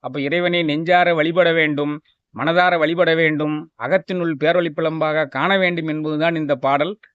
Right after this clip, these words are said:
உணர்த்தக்கூடிய பாடல். "பதிபல ஆயது பண்டு இவ்வுலகம், விதிபல செய்து ஒன்று மெய்மை உணரார், துதிபல தோத்திரம் சொல்ல வல்லாரும் மதியுலர் நெஞ்சினில் வாடுகின்றாரே" அப்படின்னு இந்த பாட்டு அதைத்தான் சொல்லுதுங்க.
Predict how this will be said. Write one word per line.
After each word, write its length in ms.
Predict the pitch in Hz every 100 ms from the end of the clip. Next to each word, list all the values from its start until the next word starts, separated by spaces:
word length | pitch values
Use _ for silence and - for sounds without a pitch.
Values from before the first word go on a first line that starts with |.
| -
உணர்த்தக்கூடிய 520 | 147 160 165 156 151
பாடல். 400 | 131 131 127 131 101 _ _ _ -
"பதிபல 420 | 147 170 170 170 160 147
ஆயது 440 | 165 170 156 170
பண்டு 400 | 143 147 160 165
இவ்வுலகம், 760 | 160 156 151 151 139 139 98 - _ _ 123
விதிபல 420 | 139 175 180 170
செய்து 480 | 160 160 156 170 151
ஒன்று 320 | 147 156 175
மெய்மை 480 | 160 160 175 180 170
உணரார், 560 | 143 156 156 151 - - _ _ _ _ _ _ _
துதிபல 480 | 151 185 185 185 180
தோத்திரம் 480 | 147 170 165 165 160
சொல்ல 340 | 147 156 170
வல்லாரும் 560 | 160 160 156 147 156 175
மதியுலர் 500 | 151 151 180 165 165
நெஞ்சினில் 540 | 151 143 160 160 160 147
வாடுகின்றாரே" 680 | 143 175 165 147 151 143 143
அப்படின்னு 280 | 127 139 185
இந்த 180 | 160
பாட்டு 300 | 135 143 143
அதைத்தான் 300 | 139 135 143
சொல்லுதுங்க. 420 | 131 127 120 113